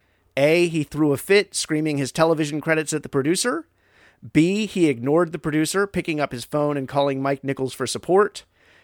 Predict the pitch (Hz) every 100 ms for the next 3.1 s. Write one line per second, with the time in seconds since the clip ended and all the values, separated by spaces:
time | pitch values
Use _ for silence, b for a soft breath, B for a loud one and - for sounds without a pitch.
0 | b - - 196 208 208 175 151 143 135
1 | 147 160 151 - 127 135 156 - 127 139
2 | 135 147 131 135 127 127 139 139 - 127
3 | 120